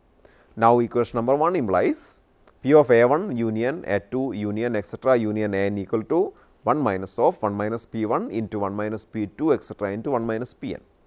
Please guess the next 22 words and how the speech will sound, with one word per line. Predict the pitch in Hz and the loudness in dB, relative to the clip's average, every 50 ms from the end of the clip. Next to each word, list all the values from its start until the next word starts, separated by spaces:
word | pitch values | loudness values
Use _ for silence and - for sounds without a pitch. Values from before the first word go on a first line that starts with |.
| _ _ _ _ _ _ _ _ _ _ _ _ _ _ _ _ _ _ _ _ _ _ _ | _ _ _ _ _ _ _ _ _ _ _ _ _ _ _ _ _ _ _ _ _ _ _
Next | 123 131 - - - _ | -8 -8 -8 -10 -10 _
problem. | - 101 95 - 110 143 - - _ _ _ _ _ _ _ - | -4 -4 -4 -4 -8 -10 -12 -14 _ _ _ _ _ _ _ 0
The | 120 131 | 0 0
probabilities | - - 156 165 175 175 196 185 196 202 185 160 240 240 - - - | 4 8 8 10 10 10 8 6 4 2 0 -2 -6 -6 -6 -6 -2
of | 123 120 117 113 - - _ _ _ _ | 0 2 2 0 -2 -10 _ _ _ _
three | - 165 208 220 | 0 0 0 0
patients | - - 117 107 101 - 127 139 190 208 - - - - _ _ - | 0 0 0 0 0 -2 -4 -6 -4 -6 -8 -12 -14 -18 _ _ -2
A, | 110 107 113 131 214 294 - _ _ _ _ _ _ _ 117 107 | 0 2 2 0 -2 -6 -12 _ _ _ _ _ _ _ -10 -4
B | 98 123 120 143 208 349 - _ _ _ _ | -2 0 0 0 -2 -4 -8 _ _ _ _
and | 113 117 123 127 | -6 -4 -4 -4
C | 120 - - - - 113 120 170 - - _ _ _ _ _ _ - | -8 -10 -10 -6 -4 -4 -4 -4 -6 -10 _ _ _ _ _ _ 0
admitted | 131 143 143 160 165 165 190 202 202 - _ _ - | 2 2 2 0 0 2 0 0 0 -4 _ _ -8
in | 117 117 117 - - - | -6 -6 -6 -8 -8 -6
a | 98 98 | -6 -4
hospital | 90 104 110 113 - - - - - - 175 190 170 | 0 0 -2 -2 -2 -8 -16 -12 -4 -2 -2 -2 -2
to | - - 117 107 | -4 -6 -6 -4
discharge | 107 107 - - _ - - 110 107 135 170 170 - - - - 117 | -4 -4 -6 -8 _ 0 2 4 4 4 2 -2 -8 -12 -12 -8 -2
within | 110 147 143 156 190 214 208 - _ - | 0 0 2 2 0 0 -2 -8 _ 0
ten | 156 151 160 143 | 2 2 2 0
days | 104 104 104 113 - - - | 0 0 0 0 -4 -6 -6
are | - 104 107 101 | -4 -2 -2 -2
respectively | 107 104 - - 107 - - 127 117 117 117 123 151 185 311 | -4 -6 -6 -10 -10 -6 -4 -2 -2 0 0 0 0 -2 -2